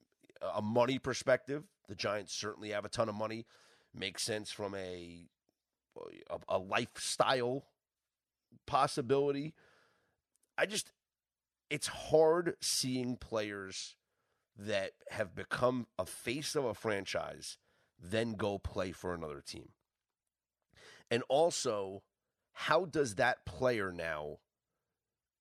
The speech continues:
yes, of course he's gonna be accepted, but does he become the face of the team? And Aaron Judge is, he's not that young of a guy.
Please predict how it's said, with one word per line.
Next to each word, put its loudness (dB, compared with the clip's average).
yes, 2
of -4
course 4
he's -4
gonna 2
be 0
accepted, 0
but 0
does 2
he -4
become 4
the -2
face -2
of -2
the -8
team? -6
And 2
Aaron 4
Judge 4
is, -6
he's -10
not 4
that 4
young 2
of 4
a 6
guy. -2